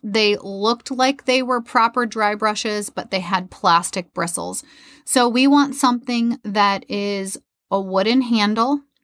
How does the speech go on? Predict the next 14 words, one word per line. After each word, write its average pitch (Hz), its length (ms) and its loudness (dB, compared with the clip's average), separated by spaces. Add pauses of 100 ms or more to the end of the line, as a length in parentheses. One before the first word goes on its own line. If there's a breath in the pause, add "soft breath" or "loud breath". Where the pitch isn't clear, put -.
(340)
and 220 200 2
it - 80 -6
has 220 440 0
boar's 202 600 -2
hair. 170 580 -2 (640 soft breath)
We 190 100 -2
don't 190 240 0
want 202 200 -2
plastic - 540 -4
hairs. - 480 -8 (1800 loud breath)
Okay, 254 320 0
um, 214 540 0
moving 208 320 -6
on. 190 200 -6